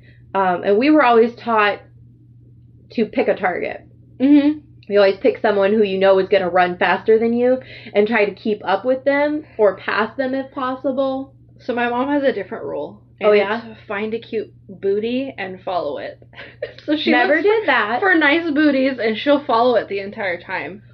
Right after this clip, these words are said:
Speaker 1: Well,
Speaker 2: And I
Speaker 1: to be
Speaker 2: loved
Speaker 1: fair,
Speaker 2: it.
Speaker 1: we're separated to boys and girls.
Speaker 2: Yeah. But she, that's what she
Speaker 1: But
Speaker 2: did,
Speaker 1: that's,
Speaker 2: and
Speaker 1: I mean,
Speaker 2: loved it.
Speaker 1: if you like girls, then you get to look at butts, so that's nice.
Speaker 2: I mean, a butt's a
Speaker 1: Uh,
Speaker 2: butt.
Speaker 1: the only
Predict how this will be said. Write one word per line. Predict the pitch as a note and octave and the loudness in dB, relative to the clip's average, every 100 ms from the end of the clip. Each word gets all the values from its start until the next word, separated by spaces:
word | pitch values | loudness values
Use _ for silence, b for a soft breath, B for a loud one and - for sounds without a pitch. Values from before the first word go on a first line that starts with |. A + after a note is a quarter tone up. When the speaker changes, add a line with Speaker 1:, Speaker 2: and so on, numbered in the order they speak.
| b | b
Speaker 1:
Well, | C4+ C#4 | 2 4
Speaker 2:
And | C#4 | 4
I | F4+ | 4
Speaker 1:
to | |
be | F4 | 4
Speaker 2:
loved | C4 C4 | 4 4
Speaker 1:
fair, | C#4+ C#4 D4+ F#4 | 4 4 2 2
Speaker 2:
it. | |
Speaker 1:
we're | A#3+ B3+ | 0 0
separated | - - A#3 A3 A#3 B3 G#3+ - | 0 -2 2 2 2 -2 -6 -4
to | G#3 | 0
boys | G3+ G3+ G#3 | 4 4 6
and | G3+ | 2
girls. | F#3+ F#3 A#3 C#4 - | 0 -2 -2 -4 -2
Speaker 2:
Yeah. | F4 D#4+ C#4 C4 D4 b b b | 2 2 2 -2 -8 b b b
But | - D4 | -2 -2
she, | - C#4+ | -2 -2
that's | C4+ D4 | 0 2
what | F4+ | 0
she | - | 2
Speaker 1:
But | E4+ | 2
Speaker 2:
did, | D4+ G#4+ | 2 2
Speaker 1:
that's, | E4+ E4+ | 0 0
Speaker 2:
and | - | 0
Speaker 1:
I | D4 D#4 | 0 2
mean, | |
Speaker 2:
loved | D#4 D4+ D4 | 2 2 2
it. | C4 D#4 | 2 2
Speaker 1:
if | |
you | C#4+ D4+ | 0 2
like | D4 F4 | 2 2
girls, | B3 C4+ G#4+ A4+ - | 2 4 2 0 0
then | C4 B3+ B3 | 0 0 -2
you | B3 | 0
get | A#3+ A#3+ | 2 2
to | C#4 | 2
look | A#3 A3+ | 2 2
at | G3 | 2
butts, | G3 D#4 - | 2 2 0
so | A3+ | 0
that's | A3+ D#4 - | 0 0 -2
nice. | G#3+ D4 | -2 -2
Speaker 2:
I | |
mean, | G#3+ G#3+ | -6 -6
a | G#3 | -4
butt's | A3 B3 | -6 -4
a | A#3+ | 0
Speaker 1:
Uh, | A#3+ A#3+ A3 | 4 4 2
Speaker 2:
butt. | A3 | 2
Speaker 1:
the | C4+ | 2
only | C#4+ | 4